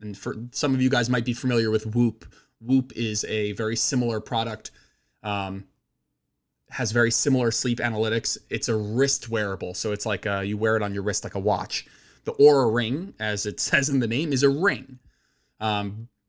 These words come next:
very quickly, I'd say the pros in terms of Oura Ring versus Whoop, and I, this is not what I want the podcast to be about. I think Whoop is an amazing product.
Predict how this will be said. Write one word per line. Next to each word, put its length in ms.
very 300
quickly, 360
I'd 160
say 120
the 80
pros 840
in 120
terms 280
of 140
Oura 240
Ring 160
versus 360
Whoop, 180
and 80
I, 60
this 240
is 180
not 140
what 100
I 80
want 160
the 60
podcast 380
to 40
be 80
about. 220
I 40
think 180
Whoop 140
is 100
an 80
amazing 260
product. 380